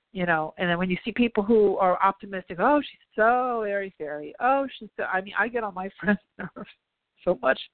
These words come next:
<laughs> And it's not because I'm a-, an eternal optimist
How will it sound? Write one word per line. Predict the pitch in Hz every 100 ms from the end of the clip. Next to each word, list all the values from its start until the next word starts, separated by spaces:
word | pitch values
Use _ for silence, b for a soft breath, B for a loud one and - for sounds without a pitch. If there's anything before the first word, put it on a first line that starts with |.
| _ _ _ _ B B - -
<laughs> |
And | 294 262 - - - - - 320 - - 240 233 240
it's | 240
not | 302 -
because | 254 240
I'm | 208 196
a-, | - 190 -
an | 196
eternal | 196 208 220 196 -
optimist | 180 - 185 165